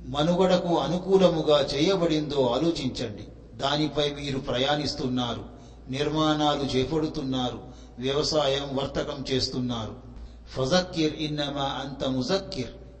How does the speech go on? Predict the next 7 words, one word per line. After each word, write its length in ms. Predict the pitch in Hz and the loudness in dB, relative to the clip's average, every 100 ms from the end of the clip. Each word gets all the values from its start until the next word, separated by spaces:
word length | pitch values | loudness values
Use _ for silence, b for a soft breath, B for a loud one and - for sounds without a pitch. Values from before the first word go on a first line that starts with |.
| - | -8
కనుక 260 | 135 139 151 | -4 -4 2
ఓ 260 | 139 135 147 | 2 4 4
ప్రవక్త, 680 | 131 135 147 - 135 110 - - - - 165 | 4 4 4 2 -2 -2 -6 -12 -16 -12 -4
నీవు 300 | 175 151 147 | 2 2 0
మాత్రం 680 | 143 147 147 - 151 147 123 | -2 -2 -2 0 2 2 2
బోధపరుస్తూ 720 | 147 151 151 139 139 - 151 | 4 4 2 0 0 -2 -2
ఉండు, 440 | 135 127 113 104 | 2 2 0 -6